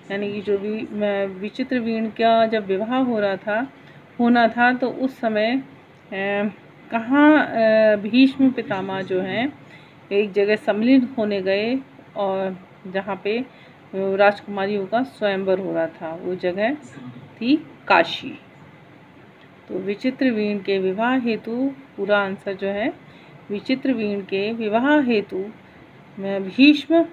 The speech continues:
स्वयंवर में सम्मिलित होने के लिए काशी गए। ये है आपका question number, अ, थ्री का answer। अब आते हैं थ्री, अ,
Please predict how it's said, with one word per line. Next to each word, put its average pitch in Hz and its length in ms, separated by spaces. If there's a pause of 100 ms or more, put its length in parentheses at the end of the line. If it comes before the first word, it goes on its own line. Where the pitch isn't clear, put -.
(200)
स्वयंवर 190 540
में 214 320 (540)
सम्मिलित 240 560
होने 190 460 (280)
के 180 160
लिए 185 460 (500)
काशी 214 640 (360)
गए। 147 280 (560)
ये 175 100
है 196 200
आपका 196 380 (720)
question 196 280
number, 190 300
अ, - 1400
थ्री 214 260
का - 180
answer। - 720
अब 185 100
आते 185 240
हैं 247 200
थ्री, 214 160
अ, 196 500